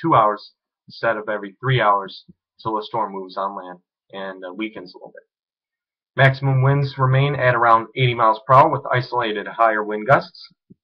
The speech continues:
Pressure fell r-, pretty rapidly down to nine hundred seventy millibars, which is down five millibars from just two hours ago,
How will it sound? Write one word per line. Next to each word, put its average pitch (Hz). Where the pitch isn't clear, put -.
Pressure 127
fell 120
r-, 110
pretty 180
rapidly 160
down 127
to 101
nine 131
hundred 120
seventy 117
millibars, 113
which 110
is 110
down 107
five 127
millibars 95
from 107
just 101
two 127
hours 104
ago, -